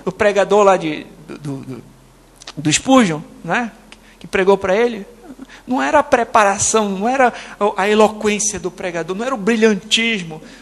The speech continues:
não é a, a, a oratória, a retórica que vai salvar alguém, mas é o poder de Deus,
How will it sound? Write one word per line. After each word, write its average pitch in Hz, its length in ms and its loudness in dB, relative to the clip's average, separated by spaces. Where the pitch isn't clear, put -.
não 180 100 -2
é 247 60 2
a, 240 240 2
a, 185 440 0
a 180 40 4
oratória, 214 580 4
a 208 60 4
retórica 214 600 2
que 202 180 -4
vai 196 560 2
salvar 190 440 0
alguém, 196 360 -6
mas 190 160 -2
é 233 60 -2
o 220 40 -2
poder - 680 -6
de 190 100 -10
Deus, 190 720 -6